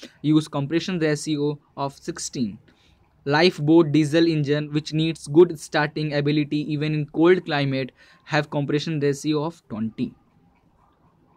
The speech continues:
Now engine हम जानते हैं दो टाइप का हमारा मेन इंजन होता है, theoretical engine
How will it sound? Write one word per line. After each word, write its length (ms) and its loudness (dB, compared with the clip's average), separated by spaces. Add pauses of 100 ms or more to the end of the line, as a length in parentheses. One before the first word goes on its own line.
(1900)
Now 240 2
engine 480 2 (400)
हम 120 2
जानते 360 0
हैं 140 0
दो 120 4
टाइप 240 0
का 100 -4
हमारा 340 -2
मेन 220 -2
इंजन 300 -2
होता 300 -4
है, 200 -12 (360)
theoretical 540 4
engine 440 -2